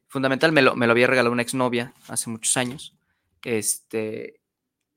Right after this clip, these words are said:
y estaban dos peces, el peso, el, el yin y el yang, era un pez blanco y un pez negro. Se murieron, pero yo siempre llenaba esa pecera durante muchos años. Estoy hablando, yo tenía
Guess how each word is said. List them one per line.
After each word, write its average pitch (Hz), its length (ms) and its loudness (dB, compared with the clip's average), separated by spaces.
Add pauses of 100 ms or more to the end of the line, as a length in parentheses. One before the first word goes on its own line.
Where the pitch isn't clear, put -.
y 143 120 -4
estaban 139 360 -2
dos 143 160 -6
peces, 247 380 -4
el 120 80 -10
peso, - 340 -4
el, 110 340 -6
el 107 460 -8
yin 123 180 -4
y - 40 -2
el 131 60 -4
yang, 202 220 -4
era 117 140 -8
un 110 80 -12
pez 117 160 -6
blanco 123 240 -4
y - 20 -6
un 110 60 -10
pez 110 180 -8
negro. 123 320 -12 (640)
Se - 180 2
murieron, 175 540 4 (360)
pero 139 220 4
yo 143 140 0
siempre 151 420 -2
llenaba 135 460 -4
esa 131 180 -6
pecera 131 340 -8
durante 135 380 -2
muchos 156 320 -8
años. 131 300 -8
Estoy 120 240 -6
hablando, 131 260 -4
yo 123 140 -10
tenía 120 520 -10